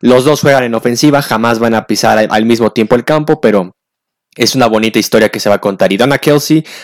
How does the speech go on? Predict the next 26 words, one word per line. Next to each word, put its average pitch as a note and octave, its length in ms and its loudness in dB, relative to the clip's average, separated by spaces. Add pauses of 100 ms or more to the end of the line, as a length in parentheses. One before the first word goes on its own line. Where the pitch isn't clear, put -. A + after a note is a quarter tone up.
va A2+ 80 2
a C3 60 -4
terminar B2+ 460 2
ganando. G#2 420 -2 (420)
Volviendo C#3+ 360 4
al C#3 80 -2
tema, B2+ 240 0
Travis C3 340 0
Kelce, B2+ 460 0 (580)
ochenta A2+ 400 0
y B2 80 2
ocho D3 200 2
punto D3 360 0
tres C3+ 460 0 (160)
yardas C3 800 -2 (300)
por G3+ 240 4
recepción, E3 800 0 (680)
o A#2 100 4
bueno, A#2 340 2 (120)
yardas C#3 380 2
recibiendo, A2+ 680 -2 (280)
es B2+ 140 2
su - 160 -2
promedio A#2+ 680 0 (460)
en A2+ 280 -2
playoffs. C#3+ 800 0